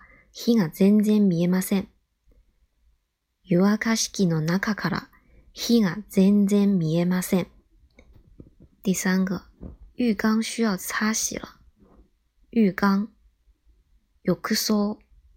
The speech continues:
浴槽写作浴槽。啊，擦洗，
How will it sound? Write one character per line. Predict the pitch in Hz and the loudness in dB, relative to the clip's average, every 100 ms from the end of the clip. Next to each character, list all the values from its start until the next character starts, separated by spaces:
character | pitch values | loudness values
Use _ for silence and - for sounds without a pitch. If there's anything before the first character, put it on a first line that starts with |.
| - - - - - - | -20 -20 -20 -20 -20 -2
浴 | 175 - - | -2 0 -4
槽 | 226 - 208 202 - - | -2 0 0 -2 -6 -10
写 | - 185 | -6 -4
作 | 190 180 | -2 -2
浴 | 240 202 | 0 -2
槽。 | - - 160 180 - _ _ - - _ - _ _ _ | -2 -6 -8 -10 -16 _ _ -20 -20 _ -20 _ _ _
啊， | 190 175 214 | -8 -8 -10
擦 | - 240 254 | -4 -2 0
洗， | 254 - - | 0 -2 -6